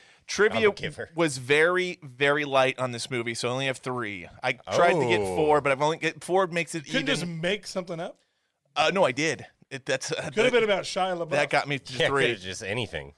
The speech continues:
Speaker 2: Jurassic Park was filmed. <laughs> Anyway.
Speaker 1: Uh,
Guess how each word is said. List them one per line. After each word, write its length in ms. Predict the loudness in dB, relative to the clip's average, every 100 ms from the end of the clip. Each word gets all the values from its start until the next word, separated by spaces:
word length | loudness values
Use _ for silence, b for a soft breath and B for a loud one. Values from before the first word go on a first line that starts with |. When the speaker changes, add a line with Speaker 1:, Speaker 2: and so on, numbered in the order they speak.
| _ -2
Speaker 2:
Jurassic 460 | 2 2 0 -4
Park 280 | 0 0 0
was 220 | -6 -8
filmed. 480 | -2 -2 -2 -8 -18 -10
<laughs> 80 |
Anyway. 320 | -6 -4 -6 -14 _ _ _ -2
Speaker 1:
Uh, 760 | 2 4 4 4 2 0 -2